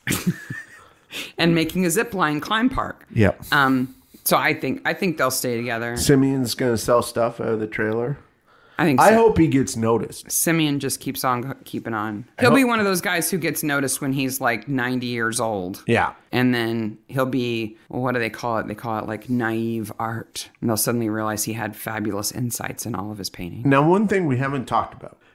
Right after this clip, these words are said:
Speaker 1: is Alexandra and Summer have a friendship
Speaker 2: Mm-hmm.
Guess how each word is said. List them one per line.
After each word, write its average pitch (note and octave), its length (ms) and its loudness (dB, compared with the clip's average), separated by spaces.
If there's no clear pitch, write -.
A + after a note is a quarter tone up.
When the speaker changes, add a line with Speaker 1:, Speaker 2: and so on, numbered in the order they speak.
Speaker 1:
is A#2+ 340 4
Alexandra C#3 920 4
and F#2+ 160 -6
Summer A#2 580 -4
have A#2 240 0
a G2+ 100 2
friendship - 760 -6
Speaker 2:
Mm-hmm. A#2 520 2